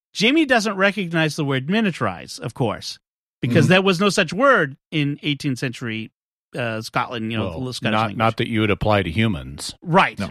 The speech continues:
Speaker 1: right. And, uh, I mean, I'm sure some, maybe some academics or intellectuals would have had it, but not a, it would, it wasn't a word in regular use anyway. And then it turns out that it's not the detective, it's the director. Crossland has already been,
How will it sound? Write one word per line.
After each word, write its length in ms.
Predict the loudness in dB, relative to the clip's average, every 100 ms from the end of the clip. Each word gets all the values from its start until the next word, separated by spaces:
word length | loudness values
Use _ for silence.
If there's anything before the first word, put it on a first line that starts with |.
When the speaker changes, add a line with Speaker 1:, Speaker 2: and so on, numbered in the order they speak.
| -4
Speaker 1:
right. 260 | -4 -4 _ _ _ _ _ _
And, 380 | -2 0 0 2
uh, 160 | 0 2
I 80 |
mean, 120 | 2 2
I'm 80 |
sure 160 | 2 -2
some, 180 | 0 2
maybe 240 | 4 2
some 220 | 0 2 2
academics 560 | 2 0 -2 -2 -2
or 80 | 0
intellectuals 500 | 0 -2 -4 -4 -6
would 80 | -4
have 80 | 0
had 120 | 0
it, 60 | 0
but 100 | 2
not 160 | 2 2
a, 80 | -2 _ _
it 60 | 2
would, 160 | 4 4
it 100 | 4
wasn't 260 | 2 2
a 20 |
word 220 | 2 2 0
in 60 |
regular 280 | 0 0 -2
use 300 | -4 -4 -4
anyway. 340 | -6 -8 -10 -12 _ _ _ _ _ _ _ 0
And 160 | 4
then 100 | 4
it 120 | 2 0
turns 240 | 0 2
out 160 | 0 2
that 240 | 2 2 _ -4
it's 220 | -4 2
not 240 | 4 4
the 80 | 2
detective, 560 | -6 -6 -6 -4 -4 -2
it's 220 | -2 -2
the 100 | -2
director. 500 | 0 0 0 0 -2
Crossland 520 | -2 2 2 0 -4
has 140 | -4 -2
already 420 | 0 2 2 2
been, 380 | 2 0 0 -2